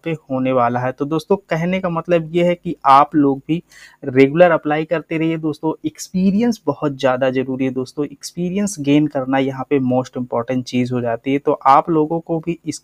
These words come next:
experience यहाँ पे gain करना बहुत ज़रूरी है। And एक ही दिन में तीन-तीन, अ, country से इनके लिए, अ, रिप्लाई आना बहुत बड़ी बात होती है। तो दोस्तों कहने का मतलब ये है कि आप लोग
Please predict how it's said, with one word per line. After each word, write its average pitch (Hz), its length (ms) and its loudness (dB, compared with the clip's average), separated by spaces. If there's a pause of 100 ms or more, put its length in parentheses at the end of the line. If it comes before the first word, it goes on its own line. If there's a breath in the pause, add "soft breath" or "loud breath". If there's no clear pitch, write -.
(160)
experience 147 760 -4
यहाँ 127 260 -2
पे 151 100 -4
gain 135 340 -2
करना 127 420 -2 (440 loud breath)
बहुत 139 340 4
ज़रूरी 123 540 2
है। 123 300 0
And - 140 -2
एक 170 220 2
ही 202 100 4
दिन 175 160 0
में 175 180 -4
तीन-तीन, 165 800 -4 (540 loud breath)
अ, 139 160 4
country 151 380 0
से 160 180 -2
इनके 151 260 0
लिए, 151 460 4
अ, 131 360 2 (300)
रिप्लाई 139 460 0
आना 143 180 0
बहुत 151 420 0
बड़ी 139 220 0
बात 127 320 -2
होती 135 240 -2
है। 151 60 -2
तो 151 100 -6
दोस्तों 143 300 -4
कहने 151 380 -2
का 170 80 -6
मतलब 160 340 -4
ये 156 140 0
है 160 100 0
कि 160 160 -6
आप 147 280 -4
लोग 147 120 -4